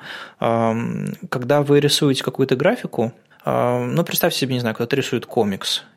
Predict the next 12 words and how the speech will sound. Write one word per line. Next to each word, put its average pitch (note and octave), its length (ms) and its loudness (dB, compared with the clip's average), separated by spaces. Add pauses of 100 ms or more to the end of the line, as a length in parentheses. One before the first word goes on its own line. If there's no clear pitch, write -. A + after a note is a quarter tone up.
или B2 220 -4
рисует A#2+ 480 0
какую-нибудь, A#2 680 -4 (520)
а, B2 260 -2
любую D3+ 380 2
другую A#2+ 320 0
картинку, C3 1080 0
э, - 520 -6
штрихами D#3+ 520 0
определённой, A#2 880 -2
а, A#2 180 -8
толщины. A2+ 500 -6